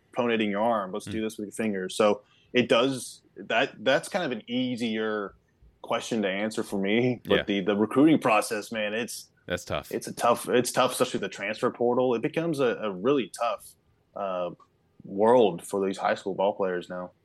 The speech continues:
Speaker 2: Yeah, it's funny 'cause I, I was talking to a guy, um, Antonio Men-, Menendez on the, uh, on the Rays. Um, he
Speaker 1: Mm-hmm.
Speaker 2: went from no,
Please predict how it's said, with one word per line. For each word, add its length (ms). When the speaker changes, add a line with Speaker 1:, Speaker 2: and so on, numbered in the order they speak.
Speaker 2:
Yeah, 140
it's 100
funny 220
'cause 100
I, 140
I 120
was 100
talking 260
to 100
a 60
guy, 320
um, 260
Antonio 400
Men-, 280
Menendez 600
on 180
the, 220
uh, 120
on 100
the 80
Rays. 380
Um, 400
he 220
Speaker 1:
Mm-hmm. 60
Speaker 2:
went 200
from 340
no, 220